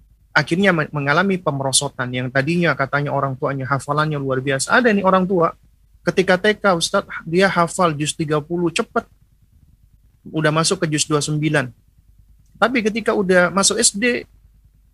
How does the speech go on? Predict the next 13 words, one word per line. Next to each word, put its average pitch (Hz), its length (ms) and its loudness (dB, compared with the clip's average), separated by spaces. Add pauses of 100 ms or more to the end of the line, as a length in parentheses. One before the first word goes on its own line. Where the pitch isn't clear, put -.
(160)
murojaah 147 540 2 (100)
nggak 127 160 -6
mau, 147 560 -4 (800)
apalagi 139 400 -2
menambah 139 360 -2
hafalan 143 440 -2
juga 131 240 -4
susah. 147 640 -4 (560)
Pokoknya 185 360 -4
susah 302 520 2
banget. 131 320 -2 (160)
Kenapa? 214 560 -2
Karena 190 400 -2